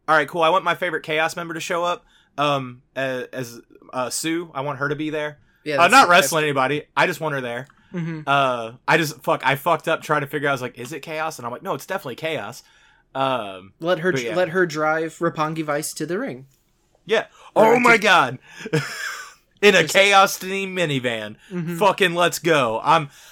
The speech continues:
Speaker 1: I'm excited for this show. It's one of those things that, like, it's not the end all be all excitement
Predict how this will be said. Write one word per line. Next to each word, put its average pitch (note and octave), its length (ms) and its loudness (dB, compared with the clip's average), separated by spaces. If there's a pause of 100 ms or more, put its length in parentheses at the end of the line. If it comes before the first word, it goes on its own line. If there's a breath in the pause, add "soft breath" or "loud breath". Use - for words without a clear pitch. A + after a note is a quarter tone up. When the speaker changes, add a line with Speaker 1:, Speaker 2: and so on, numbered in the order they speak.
(140)
Speaker 1:
I'm B3+ 220 4
excited F3+ 460 -4
for F#3 100 -6
this F3+ 160 -4
show. F#3 280 2
It's D#3+ 200 -2
one G#3 100 0
of A#3 60 2
those G3 180 0
things D3+ 280 -6
that, D3 180 0
like, C#3+ 300 0 (320 soft breath)
it's D#3+ 200 0
not F#3 280 2
the D3 500 0 (420)
end F3+ 220 0
all D#3+ 200 4
be C3+ 260 0
all D3+ 220 4
excitement C3 680 -6